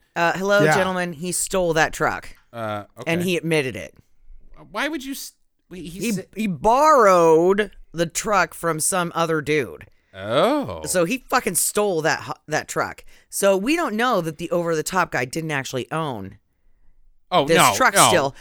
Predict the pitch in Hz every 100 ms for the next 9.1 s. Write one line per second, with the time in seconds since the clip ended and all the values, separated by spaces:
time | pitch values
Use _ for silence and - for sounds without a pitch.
0 | - - 240 233 233 240 113 254 147 98
1 | 98 95 87 - 339 330 269 247 247 -
2 | - 214 214 214 214 - 190 196 190 190
3 | 185 - - - 165 165 170 156 151 151
4 | 147 156 156 151 139 131 143 143 285 -
5 | 220 196 214 185 180 190 180 180 190 185
6 | 147 151 147 151 147 151 151 - - -
7 | - - - - 180 175 170 147 180 175
8 | 247 240 254 240 254 240 - 247 240 233